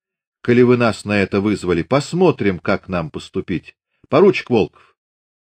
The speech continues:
приказываю вам, идите на площадь и скажите старшинам, чтобы ни в коем случае оружие казакам не сдавали.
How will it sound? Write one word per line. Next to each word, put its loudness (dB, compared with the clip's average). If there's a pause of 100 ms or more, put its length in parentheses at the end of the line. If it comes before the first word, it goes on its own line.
(140)
приказываю 0
вам, -6 (880)
идите 0
на 2
площадь 0 (380)
и 2
скажите 0
старшинам, 0 (500)
чтобы 0
ни 2
в -8
коем 2
случае 2
оружие 2
казакам -4 (380)
не 0
сдавали. -2